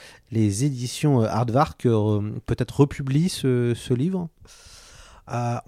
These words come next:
Speaker 2: et, euh, je pense pas, parce que pour être tout à fait honnête avec vous, euh, il a pas, euh, enfin, il a pas été épuisé.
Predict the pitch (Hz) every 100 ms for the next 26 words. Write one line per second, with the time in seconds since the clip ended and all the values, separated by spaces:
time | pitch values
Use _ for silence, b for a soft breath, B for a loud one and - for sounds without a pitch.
0 | - - 175 139 135 127 127 123 120 113
1 | 98 117 120 113 _ _ _ _ - 170
2 | - - 127 143 147 123 - 110 - 110
3 | 107 - 117 - 113 110 107 104 104 107
4 | 127 123 104 95 92 90 - 107 101 98
5 | 90 85 - 87 82 101 95 101 - 113
6 | 123